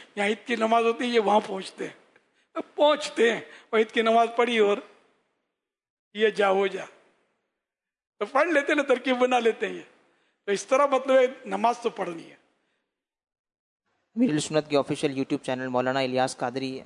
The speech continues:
Speaker 2: اس پر یہ سوال موصول ہوا ہے، کہہ رہے ہیں اگر گوشت خراب ہو جائے اور کسائی کو علم ہو کہ وہ غیر معیاری ہے تو اس کا بیچنا کیا شرعاً جائز ہوگا؟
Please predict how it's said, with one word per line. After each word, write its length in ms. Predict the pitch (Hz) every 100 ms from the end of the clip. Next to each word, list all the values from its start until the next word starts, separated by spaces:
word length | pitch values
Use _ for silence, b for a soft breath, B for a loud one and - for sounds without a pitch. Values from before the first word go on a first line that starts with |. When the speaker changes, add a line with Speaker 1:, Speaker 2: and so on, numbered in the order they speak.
| _
Speaker 2:
اس 180 | - -
پر 80 | 143
یہ 120 | 143
سوال 280 | - 143 160
موصول 320 | 156 - 156
ہوا 180 | 143 165
ہے، 120 | 190 - _ _
کہہ 100 | 165
رہے 80 | 196
ہیں 60 | 196
اگر 140 | 214
گوشت 580 | 160 147 170 214 - 202
خراب 400 | - 147 151 175
ہو 120 | 147
جائے 280 | 127 117 113 - -
اور 120 | 139
کسائی 420 | 247 - 139 160
کو 200 | 165 151
علم 240 | 156 185 170
ہو 140 | 156
کہ 160 | 156 170
وہ 160 | 156
غیر 300 | 135 139 165
معیاری 460 | 156 139 135 127 120
ہے 80 | -
تو 140 | -
اس 160 | 160 -
کا 160 | 190
بیچنا 720 | 156 135 139 - 170 170 170 147
کیا 120 | 147
شرعاً 420 | - 156 143 156
جائز 280 | 139 131 160
ہوگا؟ 280 | 160 156